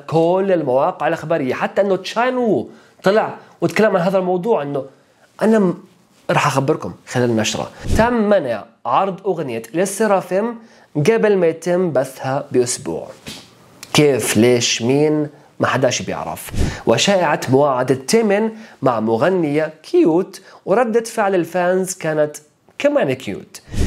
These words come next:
ومن اخترع تحدي الرقص على التيك توك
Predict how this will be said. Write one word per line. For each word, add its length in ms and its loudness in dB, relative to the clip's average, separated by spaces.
ومن 400 2
اخترع 580 0
تحدي 600 0
الرقص 580 -2
على 220 0
التيك 360 -4
توك 380 -2